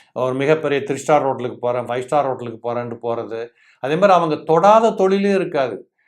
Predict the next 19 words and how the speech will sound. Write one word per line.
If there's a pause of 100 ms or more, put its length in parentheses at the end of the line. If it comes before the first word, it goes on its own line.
(120)
ஒரு
ஹோட்டல்
நடத்திட்டு
இருப்பாங்க,
அது
ஒழுங்கா
போய்கிட்டு
இருக்கும்,
ஆனா
அதுல
இருந்து
இன்னொரு
டைவர்ஷனுக்கு
போவாங்க. (440)
இப்படி
ஒரு,
ஒரு
லிமிட்
இல்லாம